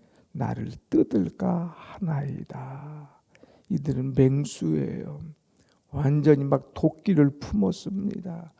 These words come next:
어떻게든지 막 잡고 죽이려고, 핥히려고 그냥 눈에 불을 켜고 차-, 차-, 찾아오는 거죠. 다윗은 그것을 알고, "하나님,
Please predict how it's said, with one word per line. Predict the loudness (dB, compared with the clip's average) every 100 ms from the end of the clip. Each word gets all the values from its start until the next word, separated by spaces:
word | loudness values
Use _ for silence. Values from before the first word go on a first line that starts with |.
| _ _ _ 4
어떻게든지 | 6 6 8 8 8 4 4 2
막 | 2 -2 -6
잡고 | 0 0 0 -6 2 4 2
죽이려고, | -6 4 6 6 4 2 -2
핥히려고 | -4 -2 -2 -2 -2 0 0 0 0 2 2 -2 -12 -4
그냥 | 2 4 6
눈에 | 8 8
불을 | 6 2 6 6 4
켜고 | -2 0 -2 -4
차-, | -12 -12 -14
차-, | -6 -4 -2 -2 -4 -4
찾아오는 | -4 -2 0 0 -2 -2 -4
거죠. | -6 -10 -12 -12 -12 -14 _ _ _ _ _ _ -10
다윗은 | -6 -6 -6 -8
그것을 | -8 -8 -8 -6 -4
알고, | -4 -6 -8 -8 -8 -10 _ _ _
"하나님, | -6 -2 -2 -4 -8